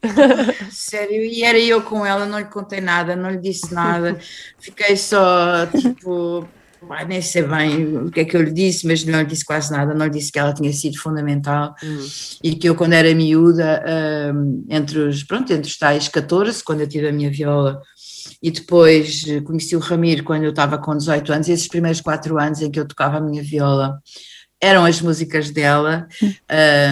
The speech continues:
Speaker 1: hum, primeiro sozinha no quarto, depois para um amigo só, depois para dois <laughs> amigos, cheia de vergonha.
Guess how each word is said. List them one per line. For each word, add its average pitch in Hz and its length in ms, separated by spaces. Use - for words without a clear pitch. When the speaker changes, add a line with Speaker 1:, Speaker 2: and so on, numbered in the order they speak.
Speaker 1:
hum, 139 120
primeiro 165 360
sozinha 160 380
no 147 140
quarto, 143 720
depois 160 500
para 151 160
um 151 120
amigo 160 400
só, 151 680
depois 151 720
para 143 220
dois 139 220
<laughs> 156 40
amigos, 165 680
cheia 156 200
de 147 100
vergonha. 143 580